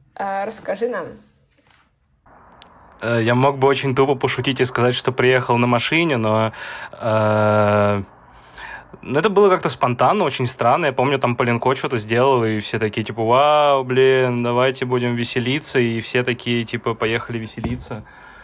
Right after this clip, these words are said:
Speaker 2: Вот это, потому что это было, это было давно, это было в две тысячи шестнадцатом году, это было, типа, сколько, семьдесят лет назад приблизительно. То есть это супер вообще очень давно. Вот, э, ну, это было реально как-то довольно спонтанно и чисто по-,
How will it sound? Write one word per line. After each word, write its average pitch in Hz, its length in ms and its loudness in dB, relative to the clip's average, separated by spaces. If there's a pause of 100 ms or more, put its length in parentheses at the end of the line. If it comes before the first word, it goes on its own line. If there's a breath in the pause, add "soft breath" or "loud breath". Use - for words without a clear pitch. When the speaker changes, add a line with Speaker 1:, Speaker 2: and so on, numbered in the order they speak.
(280 loud breath)
Speaker 2:
Вот 117 280 -2
это, 117 200 -2
потому 135 160 -2
что 143 140 -2
это 156 80 -6
было, 202 160 4
это 185 80 -6
было 208 140 4
давно, 165 220 2
это 214 80 -2
было 143 120 4
в 135 60 -2
две 120 80 -6
тысячи 185 240 -2
шестнадцатом 139 560 0
году, 113 300 2
это 131 100 0
было, 123 300 4
типа, 117 220 -4
сколько, 139 320 0
семьдесят 127 380 -4
лет 139 160 0
назад 127 280 0
приблизительно. 113 840 0 (460 loud breath)
То 98 100 -2
есть 95 280 -8
это 101 200 -2
супер 107 440 -2
вообще 104 260 -4
очень 101 360 -2
давно. 95 360 -4 (640 loud breath)
Вот, 101 420 0
э, 104 420 -2
ну, 143 420 -4
это 247 120 2
было 240 180 4
реально 220 240 4
как-то 196 220 0
довольно 156 260 2
спонтанно 156 600 2
и 123 760 4
чисто - 260 -10
по-, 135 140 -4